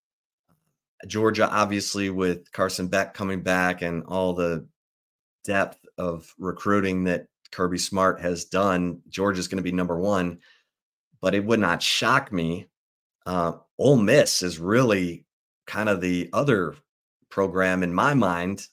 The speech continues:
that w-, could get some serious top three consideration because of all the transfer portal,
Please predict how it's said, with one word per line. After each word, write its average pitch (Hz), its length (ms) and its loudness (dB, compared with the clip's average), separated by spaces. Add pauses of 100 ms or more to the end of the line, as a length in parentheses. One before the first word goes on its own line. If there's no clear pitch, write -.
(120)
that 87 300 -2 (800)
w-, 92 180 -14 (560)
could 98 160 -4
get 98 180 4
some 95 140 -4
serious 92 640 -2 (400)
top 95 280 0
three 104 200 0
consideration 95 880 0
because 101 360 0
of 95 80 -4
all 101 180 4
the 90 220 2
transfer 104 500 -4
portal, 101 540 -2